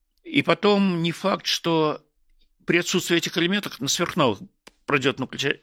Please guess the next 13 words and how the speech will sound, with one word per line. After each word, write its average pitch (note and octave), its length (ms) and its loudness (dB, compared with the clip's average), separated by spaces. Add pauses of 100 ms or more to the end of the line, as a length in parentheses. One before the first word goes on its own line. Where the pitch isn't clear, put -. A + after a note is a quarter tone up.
(140)
нуклеосинтез C3+ 680 -2 (320)
нужным C#3+ 360 2
образом, B2 380 -2
вплоть C#3 320 -4
до A#2+ 120 -2
самых A#2+ 320 -2
тяжёлых - 400 -6
элементов. A2 400 -4
Тоже - 220 -2
не - 60 -6
факт. - 400 -12
Потом D3+ 460 2 (800)
легко G3 580 2